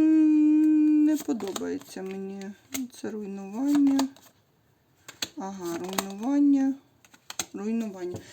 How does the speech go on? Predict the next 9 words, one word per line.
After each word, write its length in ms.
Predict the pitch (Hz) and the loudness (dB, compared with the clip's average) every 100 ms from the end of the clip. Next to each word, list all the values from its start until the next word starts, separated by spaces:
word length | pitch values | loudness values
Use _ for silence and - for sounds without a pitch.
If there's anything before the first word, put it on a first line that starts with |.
| - - | -14 -2
Так, 280 | 254 - | -2 -2
Хмельницький. 880 | - - 262 311 294 240 - - 175 | -2 4 6 8 8 6 0 -6 -6
Максимальний 1160 | 190 220 294 330 - 285 254 247 254 262 262 262 | -2 0 2 0 0 2 4 2 2 2 2 0
СОС. 520 | - 226 220 - - _ _ _ _ _ _ _ _ _ _ _ _ _ - | 2 2 0 -2 -8 _ _ _ _ _ _ _ _ _ _ _ _ _ -14
Максимальний. 640 | 220 - 240 220 202 202 - _ _ - - - | -12 -4 -2 -2 -4 -10 -16 _ _ -20 -20 -20
З 60 | - | -8
Хмельницьким 760 | - 247 262 311 302 - 269 | -2 2 2 2 0 0 2
щось 360 | 269 277 269 - | 0 -2 -2 -2
там 440 | - 247 247 247 | -4 -2 -2 -2